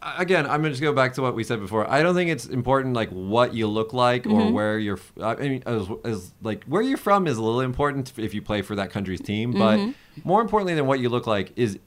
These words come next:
Speaker 1: are you a winner?
Speaker 2: Right.
Speaker 1: And if you're a winner, then it's okay. So
Speaker 2: That's true.
Speaker 1: let's just win.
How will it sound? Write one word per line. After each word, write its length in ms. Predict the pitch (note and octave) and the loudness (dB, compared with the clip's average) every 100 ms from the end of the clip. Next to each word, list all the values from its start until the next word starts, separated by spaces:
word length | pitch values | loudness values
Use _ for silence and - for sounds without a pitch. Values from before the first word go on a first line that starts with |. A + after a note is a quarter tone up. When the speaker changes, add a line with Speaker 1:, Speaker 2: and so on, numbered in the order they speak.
| - | -2
Speaker 1:
are 80 | A#2+ | 2
you 140 | A2+ G2+ | 2 2
a 40 | |
winner? 300 | F#2+ F2 - - - | 2 -2 -8 -14 -4
Speaker 2:
Right. 340 | E3 C#3+ A#2+ - _ - | 0 0 -2 -12 _ -6
Speaker 1:
And 120 | C3+ | -2
if 100 | C3 | 0
you're 120 | C#3+ | 2
a 40 | C3+ | 2
winner, 360 | C#3 C#3 C#3 - | 2 0 -4 -6
then 180 | A#3+ G3+ | -2 -2
it's 160 | C#3+ A#2+ | 0 -2
okay. 220 | F#2 F2 - _ _ _ _ _ _ _ | -4 -6 -14 _ _ _ _ _ _ _
So 120 | - | -2
Speaker 2:
That's 360 | A3 - - - - - | -2 -2 -6 -16 -20 -12
true. 240 | A3 G#3 - - | -6 -6 -8 -6
Speaker 1:
let's 200 | D3 - | -6 -4
just 200 | D3+ - _ - | -8 -8 _ -10
win. 300 | E2 F#2 | -6 -4